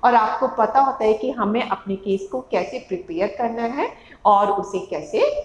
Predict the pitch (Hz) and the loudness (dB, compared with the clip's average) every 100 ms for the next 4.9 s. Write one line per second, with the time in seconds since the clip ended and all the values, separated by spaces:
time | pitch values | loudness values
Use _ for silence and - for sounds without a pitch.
0 | - 214 214 160 - 143 120 - - _ | 2 2 2 -2 -4 -14 -16 -20 -20 _
1 | _ _ _ _ _ _ _ - _ - | _ _ _ _ _ _ _ -20 _ -20
2 | - - 262 277 - - 330 - 311 285 | -20 -6 2 2 2 2 2 4 2 2
3 | 294 349 349 277 240 254 330 - - 220 | 0 2 4 6 6 6 4 2 2 4
4 | 180 208 208 190 175 - 139 - - | 6 4 0 -6 -8 -12 -18 -20 -20